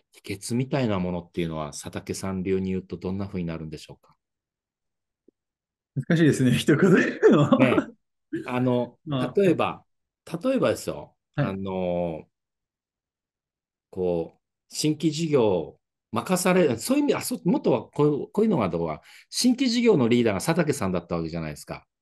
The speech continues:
Speaker 2: はいはい。
Speaker 1: 新規事業を任されるリーダーとしての条件って言ったらどんな風になるんですかね？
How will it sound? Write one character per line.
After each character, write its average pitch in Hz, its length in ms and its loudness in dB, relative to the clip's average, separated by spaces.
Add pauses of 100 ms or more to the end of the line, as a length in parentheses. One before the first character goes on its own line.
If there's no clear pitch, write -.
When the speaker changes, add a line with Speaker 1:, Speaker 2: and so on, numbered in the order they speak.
(160)
Speaker 2:
は 175 100 -4
い - 20 -4
は 139 60 -8
い。 - 20 -16 (220)
Speaker 1:
新 - 200 -2
規 240 160 -2
事 240 140 -2
業 240 80 2
を 151 40 2
任 123 300 0
さ - 60 0
れ 127 100 4
る 107 80 0
リ 302 200 2
ー - 20 -2
ダ 180 160 0
ー - 20 -8
と 107 120 -2
し - 80 -6
て 107 80 0
の 90 80 -2
条 98 260 -2
件 95 200 -2
っ - 20 -10
て - 120 -18
言 - 20 -20
っ - 20 -20
た 85 100 -12
ら 80 100 -16
ど 104 140 -6
ん 127 80 -2
な 98 140 -2
風 80 180 -10
に 65 160 -16 (160)
な 78 160 -12
る - 60 -18
ん - 20 -20
で 65 60 -20
す - 80 -20
か - 100 -20
ね？ - 80 -20